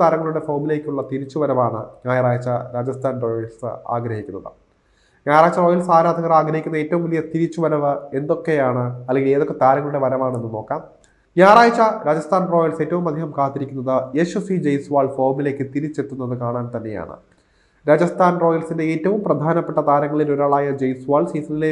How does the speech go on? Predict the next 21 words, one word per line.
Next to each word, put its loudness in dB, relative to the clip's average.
രണ്ട് -2
മത്സരങ്ങളിലും -2
നിരാശപ്പെടുത്തിയിരുന്നു. -2
സൺറൈസേഴ്സ് 2
ഹൈദരാബാദിനെതിരെ 2
ഒറ്റയക്കത്തിൽ 0
പുറത്തായ 0
ജയ്സ്വാൾ 0
കൊൽക്കത്ത 4
നൈറ്റ് 0
റൈഡേഴ്സിനെതിരായ 0
കളിയിൽ -2
ഇരുപത്തിയൊൻപത് 0
റൺസിനാണ് -4
വീണത്. -8
ഓപ്പണിംഗിൽ 6
ജയ്സ്വാൾ 0
ഫോമിലേക്ക് -2
ഉയരാതിരുന്നത് 2
രണ്ട് 4
കളികളിലും 4